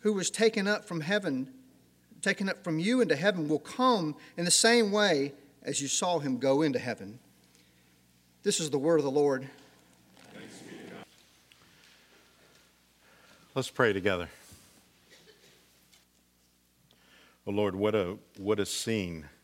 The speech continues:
Speaker 2: What an event, a historic event it was when you gave those words to your people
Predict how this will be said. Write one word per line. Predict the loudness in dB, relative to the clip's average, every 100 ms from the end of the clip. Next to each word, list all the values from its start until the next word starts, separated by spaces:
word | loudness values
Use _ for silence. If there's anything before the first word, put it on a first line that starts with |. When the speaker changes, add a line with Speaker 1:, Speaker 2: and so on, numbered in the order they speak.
| _ _ _ _ _ _ _ _ _ _ _ _ _ _ _ _ _ _ _ _ _ _ _ -6
Speaker 2:
What | -2
an | 0
event, | -2 -4 -2 0 0 -2 -8 -8 -10 _ _ _ _ -16
a | -10
historic | -8 -6 -6 0 0 0 -2
event | -2 0 0 -2
it | -6 -6
was | -2 2 2 -2 -8 -12 -14 -20 _ _ _ _ _ _ _ _ _ _ _ _ _ _ _ _ _
when | -10 -6
you | -4
gave | -2 -2 0
those | -2 -2 0
words | 2 2 -2 -8
to | -6 -4
your | -2 -2
people | -4 -6 -6 -6 -10 -10